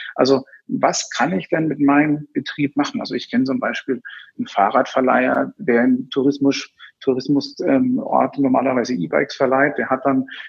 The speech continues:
mit Studenten zusammen, ähm, über dieses Fahrradverleihen Lieferservice, ähm, ähm, mit E-Bikes, ähm, auf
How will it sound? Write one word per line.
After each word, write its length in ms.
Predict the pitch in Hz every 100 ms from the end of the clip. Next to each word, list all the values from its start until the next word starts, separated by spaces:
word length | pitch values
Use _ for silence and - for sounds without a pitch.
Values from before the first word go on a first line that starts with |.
| -
mit 140 | 139
Studenten 480 | - 135 131 135 147
zusammen, 600 | - - 143 143 139 135
ähm, 280 | 135 135 135
über 140 | 131
dieses 380 | 131 127 131 - -
Fahrradverleihen 680 | 117 139 - 131 131 131 127
Lieferservice, 640 | 156 160 - 135 127 110
ähm, 340 | 123 120 131 -
ähm, 180 | 135 120 - - - _ -
mit 80 | -
E-Bikes, 440 | - 64 - -
ähm, 120 | -
auf 120 | -